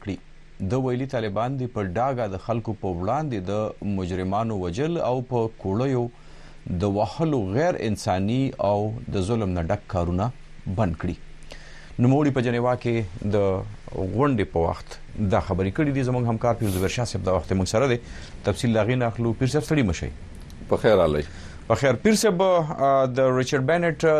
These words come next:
Speaker 1: د وینا نور کوم داسې مهم،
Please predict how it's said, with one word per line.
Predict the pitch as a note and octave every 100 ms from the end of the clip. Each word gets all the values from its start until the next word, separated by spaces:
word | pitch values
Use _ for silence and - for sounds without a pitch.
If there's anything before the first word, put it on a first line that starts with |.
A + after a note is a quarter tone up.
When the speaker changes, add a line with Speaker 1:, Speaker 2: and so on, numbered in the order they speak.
| C3+
Speaker 1:
د | B2+
وینا | B2 B2+ D3 D3+ D3 D3 - - - - - -
نور | A2 A#2 B2+ F#3+ F#3+ C#3+ -
کوم | C#3 B2
داسې | A#2 A2 A2
مهم، | G#2 G#2 A#2 C#3